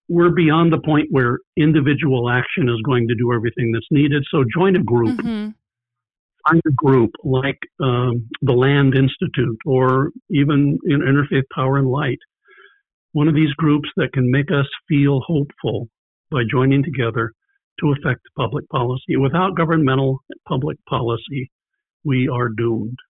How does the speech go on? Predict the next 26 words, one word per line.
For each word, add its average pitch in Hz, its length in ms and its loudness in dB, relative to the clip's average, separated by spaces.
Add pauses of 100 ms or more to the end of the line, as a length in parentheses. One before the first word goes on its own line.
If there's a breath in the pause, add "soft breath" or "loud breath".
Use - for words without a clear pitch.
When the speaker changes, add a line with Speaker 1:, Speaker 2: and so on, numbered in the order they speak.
(1400)
Speaker 2:
Yes. - 440 -18 (840)
Speaker 1:
You 143 100 4
know, 147 240 4
there's, 139 260 2 (220)
there's 170 240 0
just, 190 180 -4 (380)
there's 170 260 -2
no 160 160 2
way 160 200 2
to 151 80 0 (120)
put 160 140 0
a, 143 80 0 (420)
a 202 120 -8 (120)
positive 147 420 -2 (160)
spin 147 500 2 (480)
on 147 220 0
this, 151 200 2
and 165 120 0
we 131 120 2
need 131 280 0
to 151 140 -2
act 127 300 -6 (120)
now 120 520 -4
to - 80 -8
advocate 127 600 -4
for 117 100 -6